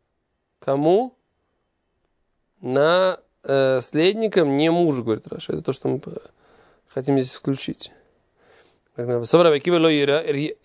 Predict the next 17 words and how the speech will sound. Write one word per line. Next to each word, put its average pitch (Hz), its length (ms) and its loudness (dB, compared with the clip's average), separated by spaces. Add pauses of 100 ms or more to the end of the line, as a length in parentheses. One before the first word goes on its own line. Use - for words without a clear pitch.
(120)
ло 147 140 6
йорис 160 420 2
лабаль», 135 400 2
что 147 140 0
Раби 131 140 0
Акива 143 180 0
считает, 151 240 4
что - 140 -4
муж 143 300 0
не 143 60 0
наследует 135 400 0
жену. 147 360 -4 (640)
В 123 80 0
Атане 165 420 2
мы 139 100 -2
же 131 100 -2
учили, 156 460 0